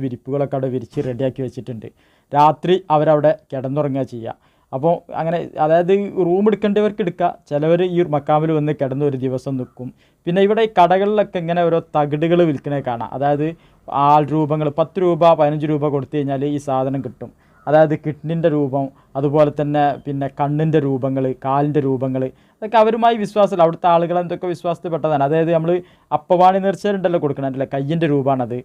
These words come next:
അപ്പോൾ ഏത് ഓരോ രോഗമുള്ളവർ ഓരോ രൂപം നേർച്ച തീർന്നിട്ട് ഇതവിടെ ഈ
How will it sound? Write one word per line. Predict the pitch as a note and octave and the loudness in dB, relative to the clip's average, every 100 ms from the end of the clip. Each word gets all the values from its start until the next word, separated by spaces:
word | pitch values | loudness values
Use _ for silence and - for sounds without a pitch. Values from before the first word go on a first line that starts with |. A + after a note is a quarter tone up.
| _ _ _ B2+ | _ _ _ -6
അപ്പോൾ | D#3 D3+ - C#3+ | -4 -4 -6 -8
ഏത് | F3 F#3+ | -4 0
ഓരോ | G3 A3 G#3 | 2 6 6
രോഗമുള്ളവർ | F#3+ G3 G#3+ G3 F#3+ F#3+ E3 | 8 6 4 2 2 2 2
ഓരോ | E3+ F3+ D#3 | 2 2 0
രൂപം | E3 E3+ F3+ D3+ | -2 0 -2 -2
നേർച്ച | D3+ C3+ E3 | -2 -2 -2
തീർന്നിട്ട് | D3 C#3 C#3+ - D#3+ - _ - C#3+ | 0 -2 -4 -6 -6 -8 _ -10 2
ഇതവിടെ | E3 D#3 D3+ D#3+ - _ - | 4 6 4 2 0 _ -20
ഈ | - | -6